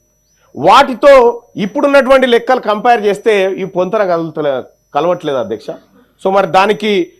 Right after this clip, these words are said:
ఇప్పుడు విషయం ఏంటంటే పదహారు లక్షల మంది ఇందులో పాల్గొనలేదని చెప్తే అందులో తొమ్మిది లక్షల, తొమ్మిది లక్షల చిల్లర దళితులే కనిపిస్తారు అధ్యక్ష. మరి ఇంకెవరైనా అనలిస్ట్కి చెట్టైనా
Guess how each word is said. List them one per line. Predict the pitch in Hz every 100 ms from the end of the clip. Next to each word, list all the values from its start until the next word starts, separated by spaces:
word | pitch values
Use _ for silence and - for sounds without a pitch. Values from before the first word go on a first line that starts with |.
| _ -
ఇప్పుడు | 185 196
విషయం | 180 156 180 247 254
ఏంటంటే | 254 247
పదహారు | 208 196 240 254
లక్షల | 240 - 247
మంది | 240 233 240 240 202 - _ _ _ _ 180 _ 165
ఇందులో | 214 240 262
పాల్గొనలేదని | - 220 262 262 262 254 254
చెప్తే | 233 233 247
అందులో | 233 233
తొమ్మిది | 226 226 254
లక్షల, | 254 240 240 240 247 233 - _ _ _ _ _ _ _ -
తొమ్మిది | 233 262 262
లక్షల | 247 254 247
చిల్లర | - 233 262 262
దళితులే | 202 233 196 247
కనిపిస్తారు | 220 196 208 214 190
అధ్యక్ష. | 175 185 226
మరి | 214 196
ఇంకెవరైనా | 196 202 196 190
అనలిస్ట్కి | 175 214 233 - 202
చెట్టైనా | 185 190 190 220 220 190